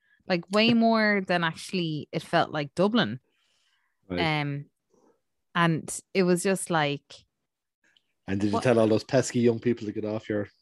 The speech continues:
Speaker 2: front garden? Like,
Speaker 1: "Get off my front garden!" No, I, it was just, but it was actually just felt like literally being in one of those kind of, uh, Leaving Cert holidays again.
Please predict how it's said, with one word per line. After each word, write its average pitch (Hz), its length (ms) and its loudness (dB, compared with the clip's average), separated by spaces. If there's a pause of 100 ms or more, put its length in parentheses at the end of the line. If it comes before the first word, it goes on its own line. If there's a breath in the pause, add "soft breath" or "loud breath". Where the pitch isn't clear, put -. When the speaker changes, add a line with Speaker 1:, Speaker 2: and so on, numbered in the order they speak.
Speaker 2:
front 107 200 -10
garden? 113 340 -2
Like, 135 140 -8 (580)
Speaker 1:
"Get 640 260 2
off 523 140 -2
my 523 220 0
front 480 200 -8 (420)
garden!" 269 220 -12 (840)
No, 208 320 2 (220)
I, 185 340 2 (560)
it 247 60 0
was 247 200 0
just, 349 260 0
but 277 100 2
it 269 60 6
was 254 160 0
actually 262 420 -2
just 240 260 -4
felt 226 260 2
like 175 380 -2 (180)
literally 196 560 -2
being 170 380 0
in 156 360 -4
one 170 240 0
of 160 120 0
those 151 420 0
kind 147 320 -2
of, 139 220 -4
uh, 135 360 -6 (380 soft breath)
Leaving 165 200 -2
Cert 151 220 -4
holidays 185 560 2
again. 277 300 -2